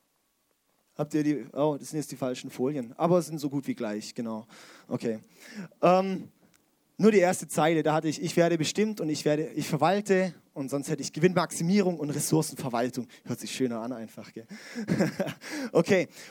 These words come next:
und hier genau, da stellen wir Egoismus gegen Großzügigkeit. Und Heiliger Geist, der ist großzügig. Der sagt, "Ich beschenk dich einfach." Der sagt zu uns einmal, "Ich beschenk dich, ohne dass du was für tust."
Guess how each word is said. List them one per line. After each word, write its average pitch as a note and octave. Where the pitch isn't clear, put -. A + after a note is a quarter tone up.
und G#3
hier G3+
genau, F#3+
da F3+
stellen G#3
wir G3+
Egoismus G#3+
gegen G#3
Großzügigkeit. G3
Und D#3+
Heiliger A3
Geist, F3+
der F3+
ist -
großzügig. C#3
Der A3+
sagt, G#3
"Ich A#3+
beschenk G#3
dich G3+
einfach." B2+
Der F3
sagt F#3
zu F3
uns G3+
einmal, G3+
"Ich E3
beschenk G3
dich, A3+
ohne A3
dass G#3+
du G#3+
was G#3+
für G#3+
tust." -